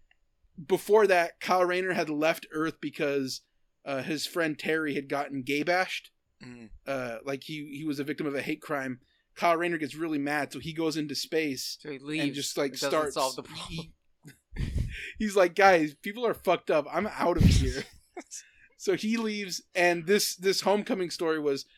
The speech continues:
Speaker 1: like, have Kyle come back home and, like, visit his mom and his girlfriend and his friends one last time in case he dies, <laughs> basically.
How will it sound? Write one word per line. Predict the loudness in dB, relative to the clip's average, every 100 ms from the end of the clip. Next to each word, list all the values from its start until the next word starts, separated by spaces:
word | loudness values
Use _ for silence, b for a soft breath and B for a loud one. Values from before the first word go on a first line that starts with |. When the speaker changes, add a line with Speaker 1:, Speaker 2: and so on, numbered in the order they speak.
| b b
Speaker 1:
like, | -4 -4 2
have | 2 2 0
Kyle | 4 6 6
come | 2 2
back | 4 2
home | 0 -2 0
and, | -2 -2
like, | -4
visit | -4 -2 -2 -4
his | -6
mom | -2 2 4 4 2
and | -4 b b b _
his | -6 -2
girlfriend | 2 2 0 -2 -2 -4 -4
and | -4 -4
his | -6 -6
friends | 0 0 0 -2
one | 0 0
last | -2 -4
time | -8 -6 -6 -8 _ _ _ _ _ _ _ _ _ -2
in | -2
case | 2 4 4
he | 0
dies, | -2 0 -2 -2 -4
<laughs> | 0
basically. | 0 0 6 6 6 2 2